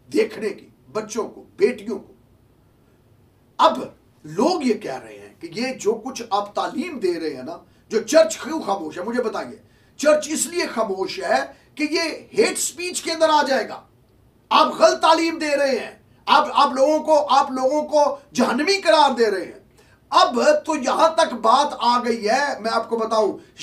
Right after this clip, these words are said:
यहाँ तक अब बात आ गई है कि आप चर्च के अंदर कई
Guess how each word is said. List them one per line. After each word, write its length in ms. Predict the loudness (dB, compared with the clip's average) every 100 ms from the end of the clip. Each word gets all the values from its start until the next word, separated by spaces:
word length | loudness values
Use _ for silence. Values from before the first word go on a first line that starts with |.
| 2
यहाँ 280 | 6 6
तक 220 | 6 2 2
अब 100 | -2
बात 420 | 0 4 4 4
आ 120 | 0
गई 180 | 0 -4
है 160 | -4
कि 100 | -4
आप 460 | -4 2 2 4 0
चर्च 480 | 0 0 2 2 2
के 160 | -8 -6
अंदर 600 | -4 -6 -2 -2 -2 -4
कई 440 | -4 -2 -2 -6